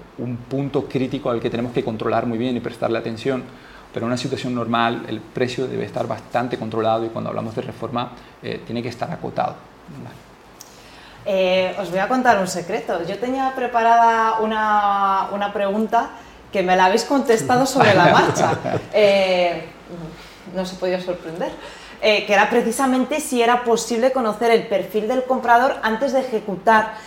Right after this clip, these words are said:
Speaker 2: eh, lo que es la obra, de hacer una reforma para saber, ¿no?, un poco los gustos. Me habéis dicho que sí,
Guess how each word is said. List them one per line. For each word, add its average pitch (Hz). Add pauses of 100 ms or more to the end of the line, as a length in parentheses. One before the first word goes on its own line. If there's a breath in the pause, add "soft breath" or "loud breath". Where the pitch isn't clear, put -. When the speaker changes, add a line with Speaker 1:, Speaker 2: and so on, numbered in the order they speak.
(180 loud breath)
Speaker 2:
eh, 214
lo 202
que 202
es 185
la 208
obra, 247
de 214
hacer 202
una 240
reforma 240
para 202
saber, 190
¿no?, 233
un 277
poco 226
los 180
gustos. 170 (240 loud breath)
Me 180
habéis 240
dicho 294
que 180
sí, 175